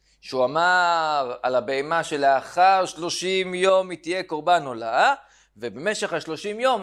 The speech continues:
מעכשיו היא תהיה שלמים." והברייתא אומרת שההקדש חל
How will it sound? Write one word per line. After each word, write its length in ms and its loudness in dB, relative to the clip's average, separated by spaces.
מעכשיו 580 2
היא 80 -10
תהיה 240 0
שלמים." 560 -6
והברייתא 360 0
אומרת 240 -6
שההקדש 1200 -4
חל 360 2